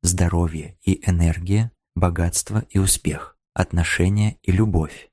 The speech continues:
духовность и внутренняя сила. Следуя этим правилам, вы сможете исцелить своё тело, притянуть финансовое изобилие, построить гармоничные отношения, обрести внутренний мир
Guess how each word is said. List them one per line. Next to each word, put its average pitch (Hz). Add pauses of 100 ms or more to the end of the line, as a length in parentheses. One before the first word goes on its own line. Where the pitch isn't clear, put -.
(220)
духовность 95 (180)
и 95
внутренняя 85
сила. - (220)
Следуя 95
этим -
правилам, 87 (220)
вы 95
сможете 95
исцелить 101
своё 87
тело, 80 (460)
притянуть -
финансовое 87
изобилие, 87 (420)
построить 101
гармоничные 90
отношения, 80 (340)
обрести 92
внутренний 87
мир 110